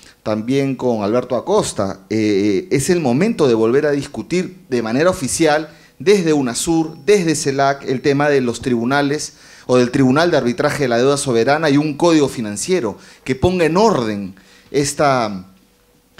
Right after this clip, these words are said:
e-, est-, estos vacíos o, o, o, o estas, estas grietas del sistema financiero por los cuales prácticas especulativas, eh, parece que fueran el, el alimento del sistema financiero.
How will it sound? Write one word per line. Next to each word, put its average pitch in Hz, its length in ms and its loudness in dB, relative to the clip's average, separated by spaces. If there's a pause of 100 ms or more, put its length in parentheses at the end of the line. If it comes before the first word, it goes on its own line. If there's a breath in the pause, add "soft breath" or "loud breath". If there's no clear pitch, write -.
(240 loud breath)
e-, 160 180 -2
est-, - 240 -4
estos 165 260 -2
vacíos 139 840 0
o, 110 320 0 (240 loud breath)
o, 123 160 2
o, 123 160 2
o 131 240 4
estas, 160 400 -2
estas 147 240 -6
grietas 170 460 -2
del 120 120 -4
sistema 151 360 -6
financiero 147 580 -2
por 135 160 -4
los 113 80 -6
cuales 147 380 -2 (500 loud breath)
prácticas 139 880 -2 (260 soft breath)
especulativas, 135 1300 0
eh, 104 500 -2 (440 loud breath)
parece 143 340 0
que 135 120 -6
fueran 165 340 2
el, 127 160 -2
el 127 160 0
alimento 139 560 2
del 120 100 -2
sistema 139 340 -2
financiero. 120 720 0